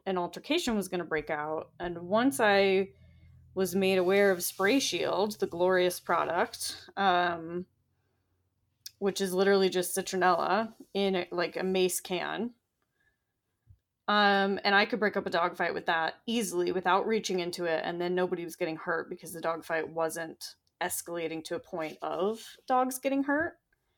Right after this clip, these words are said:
And it helped me relax so, so much, because suddenly,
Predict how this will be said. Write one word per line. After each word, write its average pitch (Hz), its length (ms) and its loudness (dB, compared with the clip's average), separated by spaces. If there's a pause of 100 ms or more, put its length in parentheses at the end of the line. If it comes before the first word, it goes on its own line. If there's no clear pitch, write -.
(1200)
And 240 140 2
it - 200 -2 (260)
helped 220 400 2
me 220 140 2
relax 202 720 2
so, 208 640 2
so 190 320 0
much, 185 500 -2
because 180 420 -4
suddenly, 175 720 -2